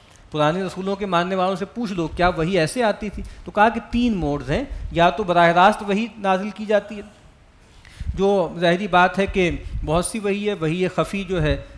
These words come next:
جس کو عام طور پہ کہا جاتا ہے کہ وحی غیر مطلوب، بہت سا ایسا ہے کہ جو براہ راست دل میں اللہ تعالیٰ بات ڈال دیتے ہیں، یا من ورائے حجاب، یہ وہ ذریعہ ہے جو سیدنا موسیٰ علیہ السلام کے ساتھ رہا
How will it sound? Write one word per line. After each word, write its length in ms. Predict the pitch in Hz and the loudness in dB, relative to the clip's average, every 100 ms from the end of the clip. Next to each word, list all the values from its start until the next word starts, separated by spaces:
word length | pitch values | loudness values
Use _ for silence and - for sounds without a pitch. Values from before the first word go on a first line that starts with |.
| - | -14
جس 140 | 156 | -14
کو 140 | - 170 | -4 0
عام 200 | 165 165 | 0 0
طور 180 | 170 | -6
پہ 140 | 165 170 | -6 -4
کہا 220 | 160 160 | 0 2
جاتا 320 | 160 151 160 | 2 -2 0
ہے 80 | 156 | -2
کہ 100 | 156 | -2
وحی 280 | 147 151 175 | -2 -2 0
غیر 260 | 147 165 | 2 0
مطلوب، 380 | 165 147 156 143 | 0 -8 -8 -10
بہت 220 | 127 127 135 | -4 -4 0
سا 120 | 160 | 2
ایسا 240 | 156 190 | 2 4
ہے 60 | 180 | 0
کہ 80 | 180 | 0
جو 80 | |
براہ 260 | 165 151 151 151 | 0 4 6 6
راست 280 | 185 - | 4 2
دل 140 | 180 196 | -2 -2
میں 140 | 208 | 0
اللہ 160 | 190 185 | 0 0
تعالیٰ 220 | 190 196 | -4 0
بات 260 | 170 175 175 | 2 2 2
ڈال 220 | 165 170 | -2 -4
دیتے 220 | 165 160 | -8 -8
ہیں، 80 | 139 - - - - - - | -14 -18 -20 -20 -18 -16 -8
یا 180 | 143 208 233 185 | 2 4 4 0
من 240 | 170 214 180 | -4 -4 0
ورائے 320 | 170 185 208 190 | 6 6 6 0
حجاب، 480 | 160 151 165 208 - - - | -2 4 6 4 -4 -20 -18
یہ 180 | 156 175 196 | -2 -2 0
وہ 100 | 202 | -2
ذریعہ 360 | 180 185 202 | -4 0 2
ہے 120 | 190 | 2
جو 80 | 185 | 2
سیدنا 340 | 170 175 170 175 | -4 -6 -4 -6
موسیٰ 320 | 160 160 196 | -8 0 2
علیہ 180 | 185 185 | 2 0
السلام 320 | 180 175 185 | -2 0 0
کے 100 | 185 | -4
ساتھ 280 | 180 175 170 | 0 0 0
رہا 240 | 160 147 | 0 0